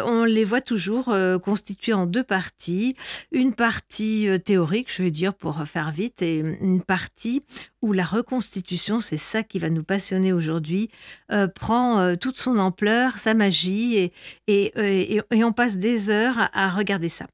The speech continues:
Donc, euh, j'ai, j'avais très envie de faire votre connaissance. Ce sera fait vraiment au mois de juin, le vingt et un juin, le dimanche vingt et un juin, car vous nous faites l'honneur de venir,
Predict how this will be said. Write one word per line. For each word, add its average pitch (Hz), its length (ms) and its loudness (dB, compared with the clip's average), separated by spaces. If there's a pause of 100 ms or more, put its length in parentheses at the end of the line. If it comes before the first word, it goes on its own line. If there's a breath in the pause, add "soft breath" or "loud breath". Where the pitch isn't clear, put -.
(500 loud breath)
Donc, 226 280 2
euh, 226 140 4
j'ai, 202 460 4
j'avais 196 260 2
très 294 400 2
envie 247 280 0
de 214 100 2
faire 226 220 0
votre 185 340 0
connaissance. 233 760 0 (380 loud breath)
Ce 269 160 0
sera 214 400 2
fait - 640 0
vraiment 196 680 0 (320 loud breath)
au 254 100 0
mois 254 180 4
de 190 180 2
juin, 208 440 2
le 190 120 4
vingt 180 320 -2
et 214 80 2
un 196 80 4
juin, 190 240 2
le 165 100 2
dimanche 185 380 0
vingt 175 220 -2
et - 20 0
un 160 100 0
juin, 190 280 0 (360 loud breath)
car 262 220 2
vous 220 160 2
nous 233 100 2
faites - 240 -2
l'honneur 220 600 2
de 220 120 2
venir, 214 540 2